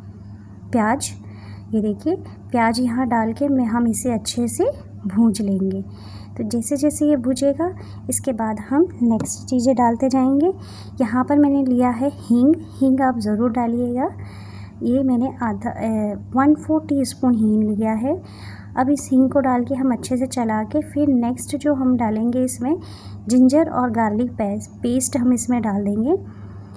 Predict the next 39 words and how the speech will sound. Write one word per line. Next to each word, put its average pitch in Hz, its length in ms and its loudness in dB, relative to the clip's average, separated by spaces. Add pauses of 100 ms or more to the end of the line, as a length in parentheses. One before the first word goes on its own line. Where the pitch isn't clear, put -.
(220)
ginger 262 260 6
garlic 302 340 4
paste - 380 0
को 311 60 4
डालने 269 300 2
के 285 140 -4
बाद 233 300 0
हम 254 180 2
इसे 247 240 0
अच्छे 247 340 -4
से 302 260 0 (440)
भूंज 240 360 2
लेंगे। 202 380 0 (680)
तो - 60 -4
ये 233 320 0 (160)
जैसे 220 300 0
जैसे 277 280 2
इसका 277 260 -2
color 226 340 0
change 269 320 2
होगा 262 180 4
ना, 311 160 4 (320)
बहुत 240 280 -2 (120)
बढ़िया 214 340 2
सा 302 240 0
खुशबू 233 560 0
आएगी। 262 400 2 (360)
Chopped 254 280 0
किए 302 260 4
हुए 294 240 6
आलू 220 420 2
इसमें 262 240 0
डाल 247 260 0
दूँगी, 262 320 0 (340)
साथ 247 280 2
ही 277 60 -2
साथ 262 280 0
इसमें 254 300 0
beans 226 500 0